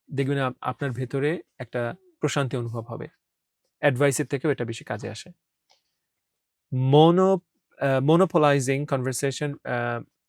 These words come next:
repels people। কোনো কনভারসেশনে যখন আপনি মনোপলি করবেন,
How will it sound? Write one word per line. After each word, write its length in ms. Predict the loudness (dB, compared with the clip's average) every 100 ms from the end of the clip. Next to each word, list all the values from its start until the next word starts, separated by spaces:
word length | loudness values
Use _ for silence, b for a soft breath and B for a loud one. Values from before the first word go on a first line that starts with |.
| -6
repels 380 | -2 0 0 -2
people। 280 | -10 -10 -14 _ _ _ _ _ _ _
কোনো 180 | 2 4
কনভারসেশনে 640 | 6 6 4 2 0 2 2
যখন 260 | 2 2
আপনি 180 | 0 0
মনোপলি 420 | 2 2 4 2
করবেন, 360 | 2 0 -2 -6